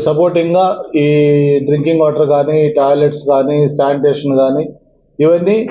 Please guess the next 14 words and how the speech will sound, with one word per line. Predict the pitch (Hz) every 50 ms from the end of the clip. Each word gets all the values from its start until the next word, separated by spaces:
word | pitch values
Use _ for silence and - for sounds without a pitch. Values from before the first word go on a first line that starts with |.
| - - - _ -
జీవీఎంసీ | 139 147 160 170 170 165 160 151 165 151 123
చూసుకోవాలి. | 127 120 - - - 120 113 110 110 120 - - _ _ _ _ _ _ _ _ _ _ _ _
తర్వాత | 151 151 170 175 175 170
వీటన్నిటిలో | 165 156 160 160 180 196 185 196
కూడా | 190 196 185 185
ముఖ్యంగా | - 156 160 165 165 165 175 170 160
ట్రాఫిక్ | 160 - 151 147 160 156 160 160 156 160 151
నియంత్రణ, | 151 151 147 147 151 147 143 143 147 147 143 143 147 147
క్రౌడ్ | - 127 139 147 156 156 147
మేనేజ్‌మెంట్ | 151 151 147 147 147 139 135 143 143 139 131 143 143 147 147 147 - -
ఇవన్నీ | 143 139 151 156 165 165 160
సంబంధించి | 151 151 147 147 147 147 147 151 147 165 208 202 202
పోలీస్ | - 156 165 165 170 147 -
చూసుకోవాలి. | - 123 113 - - 117 107 107 107